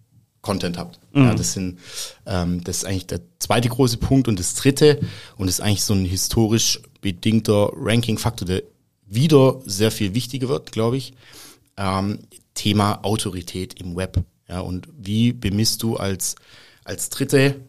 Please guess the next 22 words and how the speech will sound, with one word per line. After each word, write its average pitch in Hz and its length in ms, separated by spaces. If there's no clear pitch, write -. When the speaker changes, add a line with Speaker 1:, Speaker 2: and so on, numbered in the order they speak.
Speaker 1:
Person, 107 480
also 90 200
als 87 140
Suchmaschine 113 640
quasi, 92 400
wie 101 180
viel 98 260
Autorität 95 680
eine - 100
andere 98 460
Website - 440
hat - 160
oder 98 180
eine 95 140
Domain? 110 500
Du - 80
schaust 104 320
dir - 120
an, 113 260
wie 127 100
viele 92 360
andere 98 480